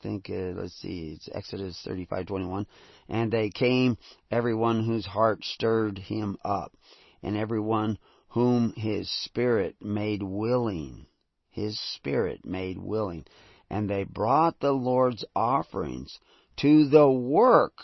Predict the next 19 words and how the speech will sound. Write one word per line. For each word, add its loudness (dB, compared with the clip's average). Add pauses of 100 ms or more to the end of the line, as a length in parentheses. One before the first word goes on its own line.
(1040)
of 6
the 4
tabernacle 4 (340)
of 8
the 8
congregation." 2 (640)
Now 0
that 6 (300)
work 4
is -6
to -10
take -2
care -2
of -2
the -4
needy -4
of -10
your -10
society. -8